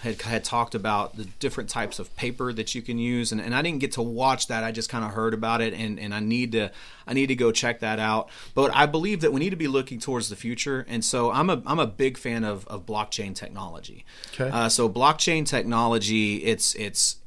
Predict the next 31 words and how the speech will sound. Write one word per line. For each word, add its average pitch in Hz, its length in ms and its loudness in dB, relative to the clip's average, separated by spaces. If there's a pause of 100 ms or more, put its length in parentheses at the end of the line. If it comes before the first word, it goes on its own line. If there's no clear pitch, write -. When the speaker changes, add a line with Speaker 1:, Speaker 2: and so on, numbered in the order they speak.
(140)
Speaker 1:
it's 113 280 -2
decentralized, 127 1120 0
so 120 100 0
it's 113 100 0
not 123 320 0
owned 123 380 2
by 107 200 0
anybody. 107 680 -2
Speaker 2:
Right. 127 180 2
Speaker 1:
And 110 60 2
I 117 60 4
think 123 240 0
that's 127 220 0
extremely 127 520 0
important. 127 520 0 (440)
Speaker 2:
Right. 127 260 4
Speaker 1:
Uh, - 40 2
it 131 120 4
also 139 560 6
is 120 360 2
more 123 380 4
secure 104 760 -2
because 123 180 0
it's 110 120 -2
mathematical 156 760 4
equations 117 580 0
Speaker 2:
Yeah. 135 80 4
Speaker 1:
that 117 80 -4
figure 120 320 -4
it 120 80 0
out. 101 300 -4